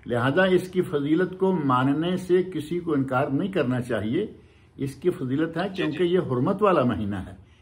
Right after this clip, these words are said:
Speaker 1: ये काफ़ी फजीलत है।
Speaker 2: जी, बिल्कुल।
Speaker 1: लेकिन अब
Speaker 2: जी।
Speaker 1: रिवायत इस सिलसिला में या कोई ख़ास दिनों की ख़ास, वो भी शायद तफसील आगे आ जाएगी, ए, सत्ताईस की और बाईस की,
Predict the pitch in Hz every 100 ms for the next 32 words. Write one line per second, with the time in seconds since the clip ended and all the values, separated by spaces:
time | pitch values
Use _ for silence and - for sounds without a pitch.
0 | _ 135 214 214 202 226 202 190 170 151
1 | 147 139 - - _ _ - - 131 170
2 | 185 208 202 190 156 131 127 180 190 202
3 | 196 165 160 180 185 185 185 175 160 160
4 | 160 165 156 135 135 135 - 143 160 151
5 | 143 151 139 131 131 131 139 139 - -
6 | - - - 113 117 117 131 131 - 120
7 | - 123 120 123 123 117 120 110 123 135
8 | 110 147 - - - _ - _ 117 107
9 | 110 110 - 104 123 120 127 - - 123
10 | 123 123 104 107 117 131 - -